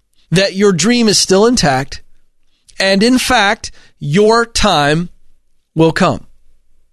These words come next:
This phrase has stuck with me throughout my journey, and I have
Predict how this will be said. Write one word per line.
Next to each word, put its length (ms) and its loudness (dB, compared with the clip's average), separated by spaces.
This 220 0
phrase 420 2
has 340 0
stuck 380 -2
with 240 0
me 220 0
throughout 400 0
my 260 -2
journey, 460 0
and 80 0
I 160 0
have 260 0